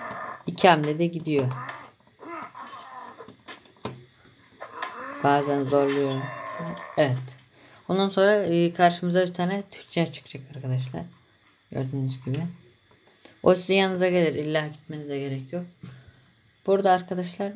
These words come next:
işte, e, hikayede bunun kardeşi kaybolmuş. Onu bulmaya çalışacağız. Para veriyor bize. E, yandaki köylerden adam bulacağız arkadaşlar.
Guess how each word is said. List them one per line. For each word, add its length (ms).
işte, 260
e, 640
hikayede 640
bunun 200
kardeşi 520
kaybolmuş. 560
Onu 220
bulmaya 280
çalışacağız. 680
Para 240
veriyor 360
bize. 300
E, 100
yandaki 680
köylerden 600
adam 360
bulacağız 400
arkadaşlar. 640